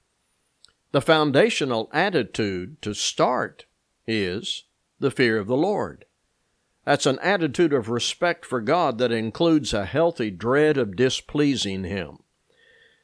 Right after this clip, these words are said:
There is around us the noise of the world,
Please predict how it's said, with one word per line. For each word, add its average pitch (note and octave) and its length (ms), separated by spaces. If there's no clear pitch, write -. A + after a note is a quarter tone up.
There D#3 360
is G#3 340
around D#3 460
us B2+ 240
the A#2 160
noise B2 720
of B2 360
the A#2 100
world, A#2 720